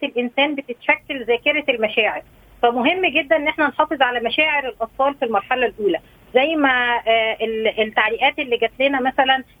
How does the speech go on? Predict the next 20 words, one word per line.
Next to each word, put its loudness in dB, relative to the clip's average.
إن 4
الطفل 0
في -2
الحرب 0
ممكن -4
يكون -8
مش -6
فاكر 0
أحداث -2
عن 0
الحرب، 0
بس -8
فاكر 2
مشاعر 0
الخوف 2
وال-، 4
والرعب 2
اللي -2
كانت -2
بتسكن، 0